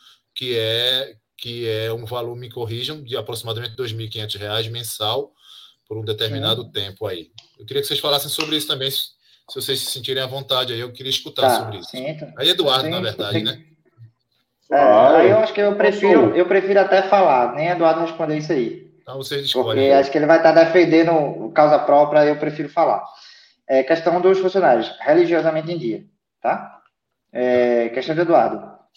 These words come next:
Speaker 2: Eduardo é conselheiro, ele não é da mesa diretora. Ele não tem obrigação nenhuma de tá ali ajudando nas reuniões, em assessorando, redigindo todas as atas, redigindo todos os ofícios, abrindo sala de,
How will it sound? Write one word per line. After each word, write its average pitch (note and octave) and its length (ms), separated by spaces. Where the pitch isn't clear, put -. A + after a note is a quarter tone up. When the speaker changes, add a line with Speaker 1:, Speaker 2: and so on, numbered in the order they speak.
Speaker 2:
Eduardo A#2 520
é C3+ 40
conselheiro, B2 680
ele A2+ 140
não C#3 140
é B2+ 80
da B2+ 100
mesa B2 200
diretora. A#2 440
Ele A2+ 120
não A2+ 80
tem B2+ 120
obrigação C3+ 440
nenhuma D#3 280
de B2+ 80
tá C#3 160
ali B2+ 540
ajudando A#2+ 600
nas A2+ 140
reuniões, B2 800
em A#2+ 80
assessorando, B2+ 1120
redigindo C3+ 540
todas C3 280
as B2+ 160
atas, A#2+ 440
redigindo C3+ 600
todos B2+ 260
os B2+ 40
ofícios, C3+ 600
abrindo C#3+ 440
sala C3 400
de, C3 580